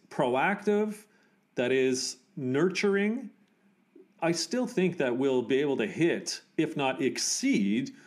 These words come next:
goals and targets and performance, uh, K P Is, et cetera, in a far more humane way.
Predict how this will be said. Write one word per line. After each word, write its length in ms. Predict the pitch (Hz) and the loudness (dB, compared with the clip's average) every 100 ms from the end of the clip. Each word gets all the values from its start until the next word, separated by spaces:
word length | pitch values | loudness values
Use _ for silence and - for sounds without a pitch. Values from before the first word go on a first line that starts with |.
| - _ - | -20 _ -16
goals 560 | 113 147 143 143 143 139 | -2 2 2 2 0 -2
and 180 | 127 117 | -4 -4
targets 680 | - 147 147 143 147 139 135 | -2 -2 0 0 0 -2 -4
and 140 | 113 | -4
performance, 640 | 120 - 139 139 139 135 - | -6 -4 -2 0 -2 -4 -6
uh, 340 | 139 123 123 123 | -2 -2 -2 -2
K 160 | 143 | -4
P 140 | 135 135 | -2 -2
Is, 260 | 127 127 | -2 -2
et 100 | 120 | -4
cetera, 600 | - 202 208 101 98 107 - - _ - | -4 -2 0 0 0 -4 -8 -20 _ -2
in 120 | 180 | 0
a 100 | 165 | 0
far 540 | - - - 202 247 | -4 -14 -6 -2 0
more 240 | 190 123 110 | 0 0 -2
humane 440 | 127 113 113 95 | -2 -2 0 0
way. 260 | 95 95 | -2 -6